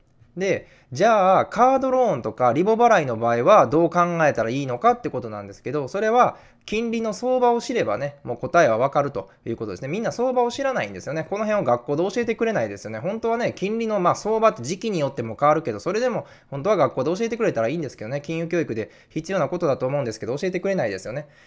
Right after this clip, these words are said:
えー、なんで、えー、代表的なローン一覧、別の動画でも話したんですけど、もう一回復習も兼ねてね、話したいと思います。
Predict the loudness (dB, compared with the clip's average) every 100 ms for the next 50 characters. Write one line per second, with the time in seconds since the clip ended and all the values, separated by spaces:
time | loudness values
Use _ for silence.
0 | _ -10 -4 -2 -2 -4 -2 -4 -4 -18
1 | -4 2 4 6 4 4 0 -2 0 0
2 | 0 0 -4 -4 -2 0 0 -2 -2 0
3 | 0 0 -2 -2 -2 -4 -6 -6 -6 -2
4 | -2 -2 -4 -4 -6 -6 -8 -8 -10 -10
5 | -10 -8 -10 -10 -6 -6 -6 -10 -10 -12